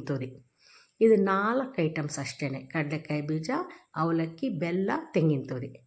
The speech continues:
ಈಗ ಮಾಡ-, ಮಾಡೋದು ಹೇಗೆ ಅಂತ ತೋರಿಸ್ತೀನಿ. ಬಾಣಲೆ ಇಡಿ. ತೆಂಗಿನಕಾಯಿ ಮತ್ತು ಗೋಡಂಬಿ, ನಿಮಗೆ ಡ್ರೈ ಫ್ರೂಟ್ಸ್ ಏನು ಇಷ್ಟ ಆದರೂ ಹಾಕ್ಕೊಳ್ಬೋದು. ಗೋಡಂಬಿ, ಬಾದಾಮಿ ಎಲ್ಲ ಹಾಕ್ಕೊಳ್ಬೋದು. ನಾನು ಬರೀ ಗೋಡಂಬಿ ಹಾಕ್ತಿದ್ದೀನಿ.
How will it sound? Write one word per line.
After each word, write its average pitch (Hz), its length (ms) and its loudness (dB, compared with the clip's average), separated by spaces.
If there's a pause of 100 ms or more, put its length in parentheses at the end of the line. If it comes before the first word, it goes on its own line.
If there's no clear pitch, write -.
(480)
ಈಗ 220 160 4
ಮಾಡ-, 175 420 4
ಮಾಡೋದು 160 380 4
ಹೇಗೆ 156 240 2
ಅಂತ 147 140 -4
ತೋರಿಸ್ತೀನಿ. 175 540 0
ಬಾಣಲೆ 151 540 0
ಇಡಿ. 185 220 2 (520)
ತೆಂಗಿನಕಾಯಿ 247 560 6
ಮತ್ತು 165 640 -2
ಗೋಡಂಬಿ, 170 440 6
ನಿಮಗೆ 180 240 4
ಡ್ರೈ 175 260 2
ಫ್ರೂಟ್ಸ್ 185 400 -2
ಏನು 170 200 4
ಇಷ್ಟ 175 300 -2
ಆದರೂ 185 200 2
ಹಾಕ್ಕೊಳ್ಬೋದು. 151 500 0
ಗೋಡಂಬಿ, 147 540 2
ಬಾದಾಮಿ 147 480 0
ಎಲ್ಲ 151 160 0
ಹಾಕ್ಕೊಳ್ಬೋದು. 147 560 -2
ನಾನು 311 180 2
ಬರೀ 165 180 4
ಗೋಡಂಬಿ 143 420 0
ಹಾಕ್ತಿದ್ದೀನಿ. 135 540 -4